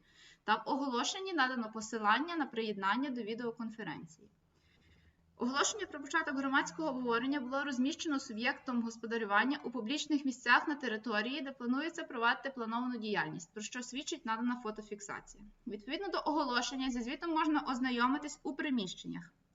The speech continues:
П П М Т Ф Україна за адресою Червоноградський район, Львівська область, місто Червоноград,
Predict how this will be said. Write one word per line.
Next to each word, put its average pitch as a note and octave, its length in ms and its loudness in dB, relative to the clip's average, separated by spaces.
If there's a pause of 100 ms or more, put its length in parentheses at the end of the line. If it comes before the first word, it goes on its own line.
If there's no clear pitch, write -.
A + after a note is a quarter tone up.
(200)
П A#3+ 240 2
П G3+ 80 4 (260)
М G#3+ 160 0
Т G#3 80 -2
Ф D#4 220 4 (220)
Україна A#3 600 0
за A#3+ 120 0
адресою A#3 680 2 (300)
Червоноградський A#3 800 2
район, C#4 360 2
Львівська A#3+ 380 -4
область, G3+ 420 0
місто G#3+ 260 -6
Червоноград, G#3 600 -2